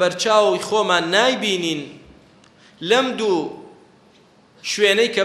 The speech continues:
باست کرد، هەم عالەمی ئیشتراکیەتی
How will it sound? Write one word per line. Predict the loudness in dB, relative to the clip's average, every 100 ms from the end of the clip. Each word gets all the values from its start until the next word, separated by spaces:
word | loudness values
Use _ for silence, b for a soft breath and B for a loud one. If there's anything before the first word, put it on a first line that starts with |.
| 4
باست | 2 2 -4 -4
کرد، | -6 -6 -10 -20 -20 -20 _ -6
هەم | -2 -2 -4 -10 -16 -20 -20 _ -4 2
عالەمی | 4 4 0 -2 -4
ئیشتراکیەتی | -6 -2 0 0 -2 -4 -4